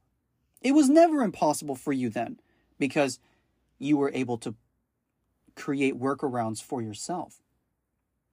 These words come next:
But I'm talking about goals where you are really, it's really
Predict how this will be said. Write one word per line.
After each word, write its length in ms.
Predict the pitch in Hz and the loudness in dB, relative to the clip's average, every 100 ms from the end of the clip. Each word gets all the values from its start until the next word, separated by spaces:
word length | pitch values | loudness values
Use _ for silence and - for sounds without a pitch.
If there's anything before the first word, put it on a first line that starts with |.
| _ _ - - - - | _ _ -20 -20 -18 0
But 240 | 143 139 - _ | 0 0 -6 _
I'm 300 | 147 180 196 | 2 4 4
talking 360 | - 156 135 127 | 2 0 2 -4
about 380 | 117 123 117 - 131 | 2 2 2 -4 -4
goals 420 | 123 143 139 127 | 2 2 2 0
where 280 | 135 123 113 - _ | -2 -2 -2 -10 _
you 220 | 160 170 | -4 -2
are 100 | 127 | -2
really, 580 | 104 139 220 160 - - - | -4 -2 0 -2 -4 -12 -10
it's 200 | - 135 | -8 -6
really 560 | 127 143 262 262 127 123 | -4 0 2 4 0 -4